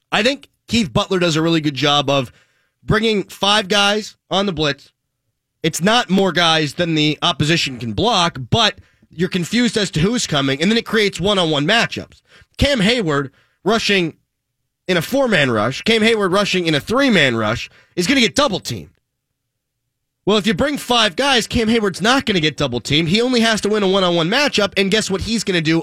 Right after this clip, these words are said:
almost every time? He's going to win that matchup. And we saw him do it a bunch of times yesterday, one and a half sacks. Thought he was stout in the run game, too. They did a good job of bringing pressure, winning their one-on-one matchups,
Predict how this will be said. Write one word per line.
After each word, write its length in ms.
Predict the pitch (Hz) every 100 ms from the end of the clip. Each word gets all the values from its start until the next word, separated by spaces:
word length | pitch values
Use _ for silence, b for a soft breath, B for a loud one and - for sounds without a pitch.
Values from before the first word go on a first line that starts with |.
| -
almost 400 | 196 190 175 170
every 240 | 156 156
time? 300 | - 226 123 B B
He's 240 | - 320
going 260 | 240 262 254
to 60 | 247
win 240 | 349 359
that 180 | 170 120
matchup. 460 | 120 95 - 90 - _ _ _ _
And 80 | 202
we 60 | 226
saw 160 | 294
him 80 | 294
do 140 | 247 262
it 60 |
a 40 | 208
bunch 320 | 127 269 -
of 80 | 202
times 280 | 214 240
yesterday, 460 | 233 294 - 180 185 B B
one 180 | 226
and 80 | 269
a 60 | 240
half 240 | 214 208
sacks. 500 | - 196 135 - - _ _ _ _ _ _ _ _ _ _ _ _ -
Thought 80 |
he 60 | 247
was 120 | 233
stout 280 | - 240 247
in 60 | 214
the 80 |
run 220 | 208 196 175
game, 240 | 156 131
too. 300 | - 123 98 _ _ _ _ _ _ _ _ _ _ _ _ _ _ _
They 240 | 131 220 269
did 180 | 247
a 100 | 226
good 240 | 180 165 208
job 460 | 143 185 175 175 - _ _ _ _ _ _ _ _
of 200 | 170 139
bringing 360 | 117 214 247 233
pressure, 500 | - 185 - 165 156 b b
winning 300 | 120 220 254
their 140 | 240 226
one-on-one 440 | 208 202 196 190
matchups, 640 | 175 165 156 156 143 -